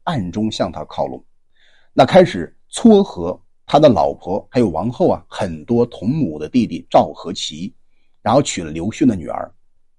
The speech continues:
因为有这样一个姻亲的关系啊，就派赵和奇啊送了一封信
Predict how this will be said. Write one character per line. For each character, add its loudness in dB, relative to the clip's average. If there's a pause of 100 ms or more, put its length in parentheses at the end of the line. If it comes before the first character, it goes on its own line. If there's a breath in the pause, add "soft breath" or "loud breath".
(640 soft breath)
因 8
为 8
有 8
这 6
样 8
一 4
个 4
姻 6
亲 4
的 0
关 0
系 -6
啊， -2 (120)
就 -10
派 -6
赵 -4
和 -10
奇 -10 (160)
啊 -10
送 -10
了 -4
一 -4
封 -4
信 -2